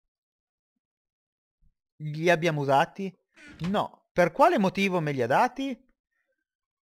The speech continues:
Nessuna ragione. Nessunissima ragione. Me li ha dati semplicemente per darmeli. Vi ripeto, quando volete far usare gli oggetti... Quando date degli oggetti al player, fate in modo che abbiano un senso.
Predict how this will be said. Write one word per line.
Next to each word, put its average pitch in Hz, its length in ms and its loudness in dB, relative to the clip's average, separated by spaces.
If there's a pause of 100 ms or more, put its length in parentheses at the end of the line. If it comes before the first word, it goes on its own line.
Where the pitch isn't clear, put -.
(320)
Nessuna 156 420 -4
ragione. - 600 -6
Nessunissima 196 840 -4
ragione. 214 1040 -2 (340)
Me 208 200 0
li 202 80 6
ha 170 40 8
dati 165 300 6
semplicemente 143 640 -4
per 120 200 -6
darmeli. 131 520 -4 (600)
Vi 160 120 0
ripeto, 220 480 2
quando 269 560 6
volete 180 800 2
far 160 240 -2
usare 156 340 0
gli 143 80 -4
oggetti... 151 460 -6
Quando 247 340 -4
date 175 240 0
degli 160 160 -4
oggetti 143 240 -8
al 135 60 -8
player, 127 240 -6
fate 170 200 -4
in 156 80 -4
modo 143 240 -4
che 131 140 -4
abbiano 120 240 -6
un 113 80 -14
senso. - 480 -20